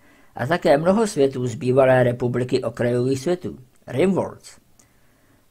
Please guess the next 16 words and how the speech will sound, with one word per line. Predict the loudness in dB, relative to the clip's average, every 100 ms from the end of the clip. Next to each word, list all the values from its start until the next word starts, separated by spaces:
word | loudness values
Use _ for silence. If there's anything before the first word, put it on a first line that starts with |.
| _
Stejně | -6 2 2 4 4
jako | 2 2 -2
všechny | -2 -10 -8 -8
ostatní | -6 -4 -6 -4 -2
nástupnické | 0 -2 -4 -6 -6 -2 0 0 -2
státy | -6 -4 -4 -6 -8
utrpělo | -8 -4 -4 0 0 2 0 -6 -14 _ -20
svaz | -18 -10 -4 -2 -2 -6 -18 -20 -6
vážné | 0 2 4 2
vojenské | 4 2 2 2
ztráty. | 2 2 2 0 -12 -18 _ _ _ _ _ _ _ -20 -20
Ztratil | -4 2 6 8 8
dvanáct | 6 6 6 2
celých | -2 -2 -2 -4
pluků | -2 -2 -4
ozbrojených | -4 -4 4 6 6 2